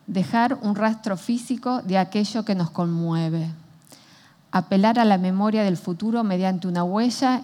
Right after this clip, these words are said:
y no un monumento. Recordar desde la sensibilidad y no desde el calendario. Viajar en flete y no en fibra óptica. Reunirnos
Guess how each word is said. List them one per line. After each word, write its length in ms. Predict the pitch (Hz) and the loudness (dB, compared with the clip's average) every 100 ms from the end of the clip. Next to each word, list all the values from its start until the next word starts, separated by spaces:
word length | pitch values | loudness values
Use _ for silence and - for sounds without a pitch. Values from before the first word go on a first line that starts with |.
| - | -2
y 100 | 185 | 0
no 200 | 190 202 | 2 2
un 160 | 208 | 2
monumento. 800 | 190 180 175 170 165 165 156 165 175 - - - - - - - | 2 0 2 2 2 0 -4 -4 -4 -8 -20 -20 -20 -20 -8 0
Recordar 720 | 185 190 190 220 247 269 - | 2 2 2 4 4 2 -4
desde 320 | 170 175 175 | -2 2 4
la 140 | 180 170 | 4 2
sensibilidad 880 | 185 175 185 175 175 185 214 247 - - | 0 0 0 2 4 4 4 2 -2 -4
y 120 | 185 | -2
no 180 | 190 202 | 0 0
desde 220 | 185 180 | 0 0
el 100 | 170 | 2
calendario. 920 | 175 170 170 165 160 160 160 165 165 165 - _ _ _ - - - | 2 2 2 0 0 0 -2 -4 -4 -10 -20 _ _ _ -20 -18 -6
Viajar 420 | 185 185 226 220 | -2 0 0 0
en 160 | 233 208 | 0 0
flete 560 | 233 233 240 262 254 - | 0 0 0 0 0 0
y 120 | 190 | 0
no 100 | 208 | 0
en 100 | 208 | 0
fibra 420 | 214 196 185 170 | 2 2 4 2
óptica. 580 | 170 - 165 - 170 175 - _ - - - - | 0 -4 -6 -2 -2 -4 -10 _ -20 -20 -20 -2
Reunirnos 760 | 190 196 208 247 262 254 254 | 2 2 4 4 4 2 0